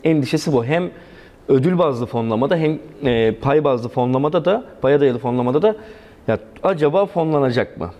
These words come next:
Sizin için bu süreç nasıldı ve aslında biraz bunun önüne geç-, geçmek için alınacak önlemler var mı? Belli sinyaller var mı zaten hani,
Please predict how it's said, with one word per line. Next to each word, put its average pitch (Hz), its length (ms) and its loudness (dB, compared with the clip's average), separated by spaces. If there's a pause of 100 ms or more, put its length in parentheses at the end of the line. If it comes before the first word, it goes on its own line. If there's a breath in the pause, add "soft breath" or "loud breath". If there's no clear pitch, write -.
Sizin 190 560 0 (120)
için 170 420 -2
bu 165 340 0
süreç 160 280 0
nasıldı 180 400 0
ve 196 200 4 (400 loud breath)
aslında 170 420 0
biraz 190 220 2
bunun 151 400 2
önüne 156 300 2
geç-, 151 380 -4
geçmek 139 380 -2
için - 300 -4 (540 loud breath)
alınacak 147 460 0
önlemler 147 440 2
var 151 240 2
mı? 127 240 0
Belli 147 220 2
sinyaller 165 540 2
var 156 200 2
mı 151 120 -2
zaten 107 440 -2
hani, 104 340 -2